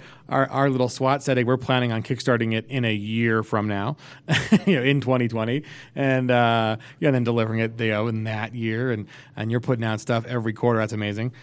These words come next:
Um, tell us about what Sigil does and, and how other, um, nascent publishers can use your services to help,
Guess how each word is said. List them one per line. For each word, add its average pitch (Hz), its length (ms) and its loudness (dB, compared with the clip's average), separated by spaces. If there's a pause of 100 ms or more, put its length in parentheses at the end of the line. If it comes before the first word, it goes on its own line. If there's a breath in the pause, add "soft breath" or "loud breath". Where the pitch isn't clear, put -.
(160 loud breath)
Um, 135 460 2 (180 loud breath)
tell 247 140 6
us 269 100 4
about 214 380 6
what 151 240 4
Sigil 180 340 4
does 101 540 2
and, 120 680 2
and 120 220 -2
how 131 460 2
other, 127 640 4 (180)
um, 110 400 -2
nascent 113 380 -4
publishers 113 680 0
can 113 220 -4
use 113 420 -2
your 113 220 0
services 110 640 -2
to - 80 -8
help, 107 360 -4